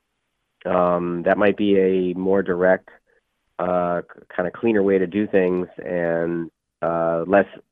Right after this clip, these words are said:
uh, prone to fraud. So Chuck doesn't really address that di-, quite directly. Um, I,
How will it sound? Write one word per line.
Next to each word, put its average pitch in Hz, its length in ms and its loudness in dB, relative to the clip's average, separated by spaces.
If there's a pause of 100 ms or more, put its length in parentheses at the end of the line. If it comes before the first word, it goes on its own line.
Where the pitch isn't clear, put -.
uh, 87 300 -4 (480)
prone 95 220 4
to 85 120 -8
fraud. 87 380 0 (720)
So 107 160 4 (340)
Chuck 170 200 2
doesn't 185 220 4
really 185 280 -2
address 165 320 0
that 160 180 -4
di-, 127 300 -12
quite 151 380 -2
directly. 147 680 -2
Um, 101 600 -4
I, 98 100 -12